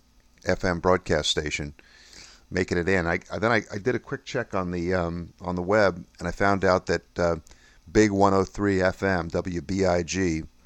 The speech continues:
sure enough, has its broadcasting tower about one kilometer,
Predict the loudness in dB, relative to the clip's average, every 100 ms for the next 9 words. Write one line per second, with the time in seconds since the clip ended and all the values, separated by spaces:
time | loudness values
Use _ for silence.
0 | -20 -20 -20 -18 -8 0 4 6 4 2
1 | -10 _ _ _ _ _ _ _ _ _
2 | _ -16 0 2 2 -2 2 4 4 2
3 | 2 0 -4 -4 -2 -2 -2 -6 -18 -20
4 | -20 _ -10 4 8 8 6 4 4 2
5 | -2 0 4 4 4 0 -2